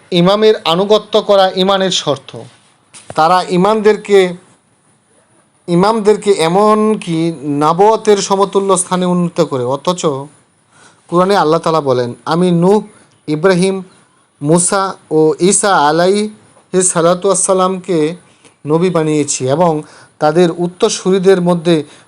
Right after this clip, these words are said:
নবুয়ত দিয়েছি।" সূরা হাদীদ ছাব্বিশ নম্বর আয়াত। এখানে স্পষ্টভাবে বলা হয়েছে,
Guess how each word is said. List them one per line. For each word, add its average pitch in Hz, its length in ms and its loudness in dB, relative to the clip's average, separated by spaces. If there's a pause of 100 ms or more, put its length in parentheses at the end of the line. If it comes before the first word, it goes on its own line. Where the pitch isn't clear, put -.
(120)
নবুয়ত 170 560 2
দিয়েছি।" 147 580 -4 (580)
সূরা 170 440 0
হাদীদ 151 560 -2 (2000)
ছাব্বিশ 147 560 -6
নম্বর 127 220 -6
আয়াত। 110 240 -10 (720)
এখানে 175 280 -6
স্পষ্টভাবে 180 640 -2
বলা 151 240 0
হয়েছে, 143 480 -6